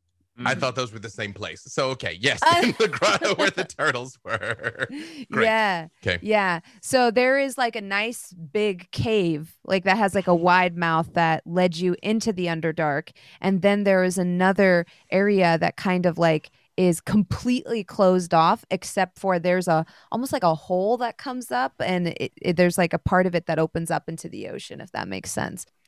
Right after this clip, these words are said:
Speaker 3: But there's, like, two different entrances that you know of into this network of, of caves that kind of go into this world's version of, uh, the Underdark.
Speaker 2: Do I see the Gal-, the Galabdur?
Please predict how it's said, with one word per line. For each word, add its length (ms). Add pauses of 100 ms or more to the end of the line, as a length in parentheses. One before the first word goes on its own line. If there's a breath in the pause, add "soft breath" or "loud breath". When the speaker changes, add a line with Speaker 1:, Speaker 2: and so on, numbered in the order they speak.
(140)
Speaker 3:
But 100
there's, 240
like, 240
two 220
different 400
entrances 540
that 220
you 140
know 340
of 240
into 220
this 220
network 460
of, 320 (140)
of 440 (320)
caves 380
that 140
kind 200
of 140
go 220
into 480 (920)
this 200
world's 280
version 360
of, 280
uh, 360
the 120
Underdark. 500 (560)
Speaker 2:
Do 100
I 80
see 300
the 120
Gal-, 440
the 160
Galabdur? 720